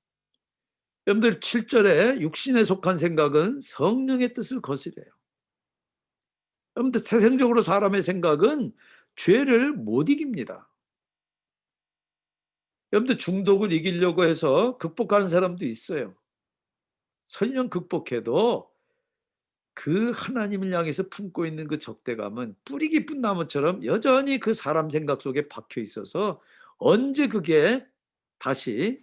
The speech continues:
열매를 나타날지 모릅니다. 계속 죄는 자랍니다. 그 적대감 때문에 결코 하나님을 기쁘시게 할 수 없습니다. 만약에 동료를 잘 돕고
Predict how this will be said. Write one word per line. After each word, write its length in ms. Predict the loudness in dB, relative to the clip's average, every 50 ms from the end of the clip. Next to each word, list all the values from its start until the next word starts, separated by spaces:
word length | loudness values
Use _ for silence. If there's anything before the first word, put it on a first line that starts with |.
| _ -2
열매를 420 | 0 0 0 0 -2 -2 -2 -2 -2
나타날지 440 | -4 -6 -6 -8 -10 -10 -8 -8
모릅니다. 600 | -8 -8 -8 -10 -12 -14 -16 -20 -20 -20 -20 _ _ _ _ _ _ _ _ _ _ _ _ _ _ _ _ _ _ _ _
계속 480 | -12 -6 -4 -4 -2 -2 -4 -6 -8 -10
죄는 520 | -14 -12 -12 -12 -10 -10 -10 -10 -10 -12 -14 _ _ _ _ -20
자랍니다. 640 | -20 -20 -16 -16 -14 -14 -16 -18 -20 -20 -20 -20 _ _ _ _ _ _ _ _ _ _ _ _ _ _ _ _ _ _ _ _ _ _ _ _ _ _ _ _ _ _ _ _ _ _ _
그 160 | -6 -4 -4
적대감 520 | -2 -2 -4 -4 -4 -4 -2 -2 -2 -2 -4
때문에 280 | -6 -4 -4 -4 -6
결코 800 | -6 -4 -2 -2 -2 -2 -4 -2 0 2 4 2 2 0 -4 _ _ _ _ _
하나님을 720 | -8 -6 -4 -4 -4 -4 -6 -6 -6 -4 -4 -4 -6 -6 -10 _ _
기쁘시게 480 | -12 -10 -10 -8 -10 -10 -8 -8 -6
할 100 | -6 -6
수 140 | -8 -10 -12
없습니다. 560 | -10 -10 -12 -14 -14 -16 -16 -18 -20 -20 _ _ _ _ _ _ _ _ _ _ _ _ _ _ _ _ _ _ _ _ _ _ _ _ _ _ _ _ _ _ _ _ _ _ -20 -20 -20 _ _ _ _ _ _ -4
만약에 440 | -2 0 2 2 2 2 0 0 0
동료를 540 | 0 0 0 0 0 2 2 2 2 0 -6
잘 380 | -6 -6 -4 0 0 0 0
돕고 840 | -2 -4 -4 -4 _ -4 -2 0 0 2 2 2 2 0 -4 -8